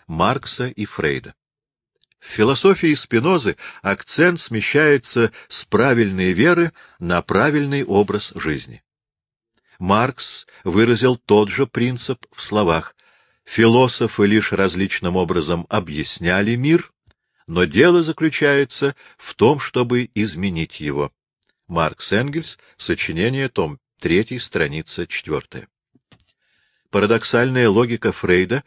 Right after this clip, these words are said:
привела его к психоаналитическому лечению, то есть к постоянно углубляющемуся переживанию самого себя. С точки зрения парадоксальной логики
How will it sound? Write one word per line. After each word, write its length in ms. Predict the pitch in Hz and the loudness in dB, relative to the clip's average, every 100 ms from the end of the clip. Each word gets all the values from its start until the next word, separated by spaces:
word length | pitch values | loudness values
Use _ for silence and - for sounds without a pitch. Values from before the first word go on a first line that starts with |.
| _ _ _ | _ _ _
привела 420 | - 90 87 87 113 | 0 2 4 2 2
его 420 | 123 127 127 - | 2 2 0 -2
к 120 | - - | -16 -12
психоаналитическому 1500 | - 107 135 - 135 - 107 101 95 - 113 - - 113 | -6 -2 -2 0 -2 0 0 0 -2 -4 -8 -10 -8 -4
лечению, 580 | 113 120 - 127 82 65 _ _ _ _ | -2 -2 -2 -2 -4 -10 _ _ _ _
то 140 | - 85 | 0 0
есть 340 | 80 - _ _ - | 0 -6 _ _ -20
к 100 | - | -8
постоянно 800 | 87 - 90 82 92 147 151 135 | -8 -4 -2 0 2 0 -2 -4
углубляющемуся 1200 | 120 90 82 76 110 135 135 - 123 120 - 110 | -4 -4 -6 0 0 0 -2 -6 -6 -6 -4 -4
переживанию 1000 | - 87 80 78 71 87 117 123 123 123 _ - | -2 -2 -2 -4 -2 -2 0 -2 -6 -8 _ -14
самого 560 | - - 80 73 80 | -8 -6 -4 -2 -4
себя. 440 | 82 - 76 67 62 _ _ _ _ _ _ _ _ _ _ _ _ _ _ _ _ _ _ _ _ | -4 -8 -10 -10 -14 _ _ _ _ _ _ _ _ _ _ _ _ _ _ _ _ _ _ _ _
С 100 | - | 0
точки 320 | 185 196 170 | 2 2 2
зрения 440 | 135 165 180 160 131 | 4 4 4 4 4
парадоксальной 720 | 123 110 107 - 165 147 117 | 2 2 0 2 0 2 2
логики 600 | 156 190 123 - 80 76 | 4 2 0 -2 -2 -2